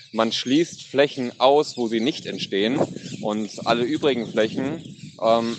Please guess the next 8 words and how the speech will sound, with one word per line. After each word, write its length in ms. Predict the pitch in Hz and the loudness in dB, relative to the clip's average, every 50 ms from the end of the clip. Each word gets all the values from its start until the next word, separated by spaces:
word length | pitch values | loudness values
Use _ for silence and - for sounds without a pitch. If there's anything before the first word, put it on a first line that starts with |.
| 104 101 | 0 4
werden 340 | 113 113 120 120 127 127 120 | 6 6 6 6 2 -2 -4
so 260 | 117 - 104 113 107 | -4 -4 -2 0 2
dann 340 | 110 113 117 127 135 147 - - - - - | 4 4 4 2 0 -2 -4 -8 -10 -8 -2
als, 520 | 110 110 110 113 113 117 113 - - - | 0 2 4 4 4 2 0 -4 -6 -2
äh, 280 | 120 110 107 107 107 101 | 0 2 4 4 4 2
sogenannte 420 | 95 117 127 123 113 110 107 120 | 2 0 0 0 0 0 0 -2
Vorrangflächen 1000 | 110 - - 143 151 156 120 110 98 92 - - 110 107 107 - 127 120 127 131 - - - - - - - - | -4 -2 2 2 4 4 4 2 0 -2 -2 0 0 0 0 -2 -4 -6 -6 -8 -10 -16 -20 -20 -20 -20 -2 2
festgesetzt. 800 | 131 123 120 - - 123 98 95 85 80 - - - - - | 2 2 2 2 -2 -2 -2 0 -2 -4 -4 -8 -16 -20 -20